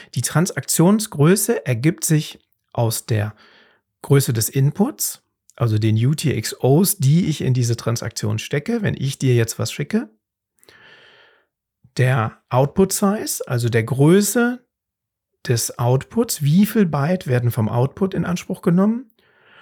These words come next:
und eine zusätzliche Konstante,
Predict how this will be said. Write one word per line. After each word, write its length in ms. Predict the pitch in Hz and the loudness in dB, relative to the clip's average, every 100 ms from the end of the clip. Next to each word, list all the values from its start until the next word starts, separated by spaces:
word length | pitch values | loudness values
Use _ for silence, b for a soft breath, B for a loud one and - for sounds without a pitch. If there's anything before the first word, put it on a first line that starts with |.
| b b b | b b b
und 460 | 180 190 208 - _ _ _ _ | 4 6 4 0 _ _ _ _
eine 300 | 135 131 139 | -2 0 0
zusätzliche 1040 | - 180 165 156 - 156 151 139 139 - | 0 0 2 0 -2 -2 2 4 2 -2
Konstante, 840 | - 123 120 - 135 143 151 160 | -2 0 0 0 2 2 2 -2